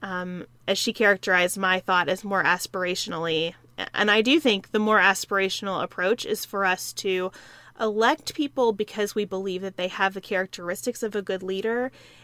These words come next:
and one of those characteristics should be some flexibility and some curiosity and openness to making the best decisions possible based on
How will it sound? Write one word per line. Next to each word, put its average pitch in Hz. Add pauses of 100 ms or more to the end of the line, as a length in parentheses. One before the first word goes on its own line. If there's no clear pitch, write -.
and 202
one 202
of 208
those 208
characteristics 196
should 202
be 214
some -
flexibility 202
and 190
some 185
curiosity 202
and -
openness 208
to 202
making 196
the 190
best 202
decisions 208
possible 190 (380)
based 262
on 240